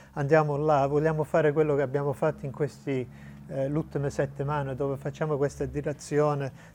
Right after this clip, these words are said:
della nostra Bibbia. Eh, e tutti insieme, se possiamo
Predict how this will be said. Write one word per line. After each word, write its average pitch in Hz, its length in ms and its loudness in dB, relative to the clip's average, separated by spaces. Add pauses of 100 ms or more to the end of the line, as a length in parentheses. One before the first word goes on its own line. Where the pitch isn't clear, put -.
della 147 220 4
nostra 151 800 2
Bibbia. 120 600 -4 (340)
Eh, 135 340 -2
e 180 60 -4
tutti 185 280 -2
insieme, 135 760 -2
se - 180 -8
possiamo 143 680 -2